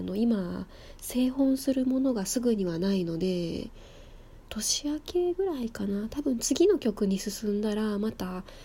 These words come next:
使う機会があると思うので、これは二千二十一年に入ってから大-、大切に、大事に使っていこうと思います。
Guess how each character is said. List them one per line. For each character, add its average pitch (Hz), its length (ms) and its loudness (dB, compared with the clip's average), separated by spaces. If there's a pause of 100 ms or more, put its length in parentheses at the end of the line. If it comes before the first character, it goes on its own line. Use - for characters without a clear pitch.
(120)
使 - 240 -4
う 202 120 -2
機 - 120 -8
会 202 260 0
が 180 100 -2
あ 190 60 0
る 185 100 0
と 170 140 -2
思 180 240 -2
う 175 40 0
の 180 140 -2
で、 220 400 0 (480)
こ 208 120 -12
れ 202 100 -4
は 202 140 -4
二 196 140 0
千 214 260 2
二 214 140 4
十 185 160 0
一 180 240 0
年 175 240 2
に 175 100 0
入 185 200 -2
っ - 20 -6
て - 160 -10
か 175 160 -6
ら 175 100 -6
大-、 196 280 0 (120)
大 226 160 0
切 220 260 -2
に、 202 280 0 (840)
大 190 180 0
事 190 140 -2
に 185 120 -2
使 - 280 -6
っ 185 40 -6
て - 200 -8
い 180 100 -2
こ - 180 -6
う 185 120 -8
と 180 120 -12
思 180 220 -8
い 190 80 -6
ま 220 220 2
す。 - 320 -6